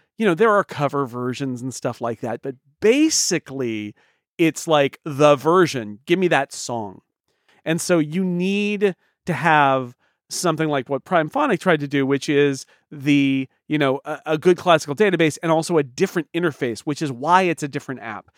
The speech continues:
And I know I've heard from people who are like, "Why not just make classical experience inside the Apple Music app better?" And I think the answer is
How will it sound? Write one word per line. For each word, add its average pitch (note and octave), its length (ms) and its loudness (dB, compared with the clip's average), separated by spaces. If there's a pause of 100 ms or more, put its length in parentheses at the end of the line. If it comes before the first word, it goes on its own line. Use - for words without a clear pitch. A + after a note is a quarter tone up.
(200)
And D3+ 100 -2
I D#3+ 80 2
know F3+ 220 4
I've D3 180 0
heard G3 180 -2
from G#3+ 120 -4
people F#3 220 -2
who E3 60 4
are D#3 80 4
like, C#3+ 300 0 (420)
"Why C#3 540 0
not D#3 160 2
just D3+ 180 -6
make D#3 220 -2
classical C#3+ 800 0
experience D3 580 -2
inside C#3+ 280 -2
the C#3 120 0
Apple C#3 180 -2
Music D3 320 -4
app G2+ 220 -6
better?" G2 300 -8
And C3+ 100 -8
I D3 60 -4
think B3 180 -10
the D#4 120 -2
answer F#3 320 2
is D#3+ 300 4